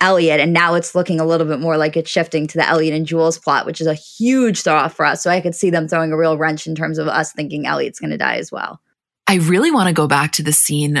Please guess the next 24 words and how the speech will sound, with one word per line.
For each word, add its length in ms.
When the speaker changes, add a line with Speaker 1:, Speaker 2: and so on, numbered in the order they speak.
Speaker 2:
of 240
Jules 320
and 80
Elliot 300
on 100
the 80
bed 200
together, 440
because 580
when 220
Elliot 340
was 140
talking 360
to 80
Jules 340
about 220
his 380
perception 720
kind 260
of 120
on 140
Rue's 320
sex 320
drive, 480